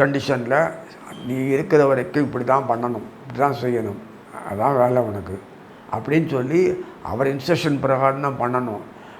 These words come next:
நான் சௌகரியமா எப்படி வேணா மாத்திப்பேன், கொள்ள அப்படி பண்ணணும்னு சொன்னேன்னா வெளில போன்ட்டு ஒரு குரு சீட்டு கீச்சிருவார். அந்த மாதிரி கண்டிஷன் ரிசல்ட் வராது.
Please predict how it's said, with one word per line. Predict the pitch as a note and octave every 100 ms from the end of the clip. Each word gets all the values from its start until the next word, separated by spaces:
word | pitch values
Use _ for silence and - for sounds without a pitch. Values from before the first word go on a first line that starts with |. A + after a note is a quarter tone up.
| - -
நான் | A#2+ D#3 C3+
சௌகரியமா | D#3+ D#3+ D#3 D#3
எப்படி | C#3 D3+
வேணா | D3 D#3 D#3
மாத்திப்பேன், | C#3 C3+ C3+ C#3+
கொள்ள | C3 C3+ D3
அப்படி | C3
பண்ணணும்னு | B2 B2+ C3+ A#2+
சொன்னேன்னா | A#2 A#2 C#3 D3 A#2+ G2
வெளில | B2+ C#3+ D3+ B2
போன்ட்டு | C3+ B2+
ஒரு | A2+
குரு | G#2 G#2+ G#2+ - -
சீட்டு | - F3+ E3
கீச்சிருவார். | C#3 B2 A#2 G2+ - - - - - - - -
அந்த | A#2+
மாதிரி | B2 C3 B2+
கண்டிஷன் | C3+ B2+ B2+ A2+
ரிசல்ட் | A2 D#3+ D#3+ C#3
வராது. | B2+ A#2+ F#2+